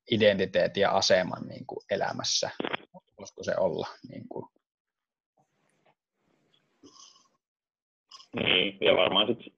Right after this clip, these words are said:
Speaker 2: sitäkin, että jos, jos kokee, että jotain puuttuu tavallaan, niin sitten voi, niinku, tän avulla katsoa, että mitä, mitä se voisi olla. Mistä, mistä voisi saada, niinku, lisää virtaa tai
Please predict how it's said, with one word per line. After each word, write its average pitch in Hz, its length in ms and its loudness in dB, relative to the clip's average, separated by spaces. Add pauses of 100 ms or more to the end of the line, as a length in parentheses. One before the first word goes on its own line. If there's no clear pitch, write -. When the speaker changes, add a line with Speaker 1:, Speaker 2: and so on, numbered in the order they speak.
(120)
Speaker 2:
sitäkin, 104 380 4
että 104 160 4
jos, 107 80 8 (180)
jos 107 180 6
kokee, 90 400 6
että - 420 -4 (160)
jotain 90 400 4
puuttuu 85 840 4
tavallaan, 80 560 -2
niin 87 120 -6
sitten - 320 -2
voi, 82 200 4
niinku, - 440 0 (460)
tän 82 160 4
avulla 82 340 2
katsoa, - 360 -4
että - 180 -6 (360)
mitä, - 280 -2
mitä 85 260 0
se 78 120 -2
voisi 82 280 -2
olla. - 380 -2 (760)
Mistä, 87 320 0
mistä 95 260 4
voisi 90 260 8
saada, 85 260 6
niinku, 80 480 -2
lisää - 360 0
virtaa - 520 -4
tai 58 120 2